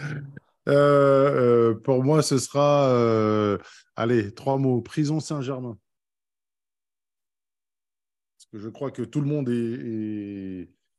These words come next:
tout le monde est dans la cour de la prison, que ce soit les joueurs, les supporters, euh, nos dirigeants, et, et que,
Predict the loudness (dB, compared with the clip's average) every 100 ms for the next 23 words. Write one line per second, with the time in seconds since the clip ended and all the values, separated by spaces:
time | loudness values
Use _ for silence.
0 | _ _ _ -6 -2 -2 -2 -2 -2 -2
1 | -4 -6 -2 -2 -2 -4 -6 -4 -4 -6
2 | -8 -12 -12 -8 -6 -4 -2 -2 -2 -4
3 | -6 -10 -12 -12 -8 -6 -4 -4 -4 -4
4 | -4 -4 -6 -6 -6 -4 -4 -4 -6 -6
5 | -6 -6 -6 -6 -6 -6 -8 -10 -14 -20
6 | -20 -20 _ _ _ _ _ -10 -10 -6
7 | -6 -4 -4 -4 -6 -8 -8 -10